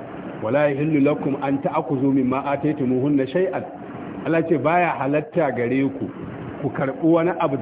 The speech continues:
cikin abin da kuka ba su shay'an, illa an ya kafa an la la yuqima hududallah,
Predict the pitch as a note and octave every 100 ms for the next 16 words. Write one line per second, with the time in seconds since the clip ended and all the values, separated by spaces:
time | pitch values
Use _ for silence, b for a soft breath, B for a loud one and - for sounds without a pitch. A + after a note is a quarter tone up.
0 | - D#3 C3 C3 C3+ C3+ B2 C3 B2 A#2
1 | D3 D3+ A#2 A2 - - - - B2+ C3+
2 | C#3 C#3 C#3 C3+ C3 C3 - - A#2 A#2
3 | C3+ C#3 C#3+ C#3+ D3 C#3+ D3 D3+ D3+ D#3
4 | C#3+ - F3+ E3 B2+ A#2+ A#2+ G#2+ G2 F2+